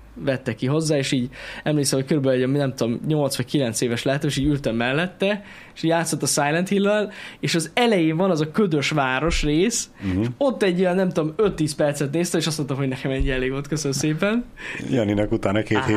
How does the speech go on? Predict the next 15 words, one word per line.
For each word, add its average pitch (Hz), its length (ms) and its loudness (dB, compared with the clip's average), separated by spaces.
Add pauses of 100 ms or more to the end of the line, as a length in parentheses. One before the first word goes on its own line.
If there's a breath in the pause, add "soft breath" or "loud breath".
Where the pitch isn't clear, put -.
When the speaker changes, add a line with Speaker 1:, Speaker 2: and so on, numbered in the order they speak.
Speaker 2:
hétig 98 240 0 (180)
rémálmai 151 460 2
jó 147 120 2
voltak? 123 380 2
Speaker 1:
Na-, 226 260 4
nagyon 208 300 4
rossz 165 200 2
volt 165 200 2
nézni, 226 480 2
úgyhogy 185 480 0
ez 151 200 0
annyira 180 420 4
régen 127 400 2
volt. 170 400 -2 (920)
Ja, 147 300 -2